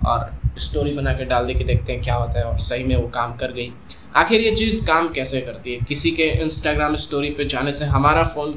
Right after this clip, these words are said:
कैसे क्रैश कर सकता है, कैसे हमारा Instagram लैग कर सकता है?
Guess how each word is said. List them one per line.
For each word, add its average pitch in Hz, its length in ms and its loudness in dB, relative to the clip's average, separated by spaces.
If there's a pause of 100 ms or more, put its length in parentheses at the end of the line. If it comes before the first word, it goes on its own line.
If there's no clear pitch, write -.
(280)
कैसे 170 280 4
क्रैश 131 420 0
कर 131 80 -4
सकता - 320 -8
है, 123 140 -14 (560)
कैसे 151 260 4
हमारा 139 280 0
Instagram 135 460 0
लैग 123 320 -2
कर 127 80 -8
सकता 113 320 -2
है? 110 120 -12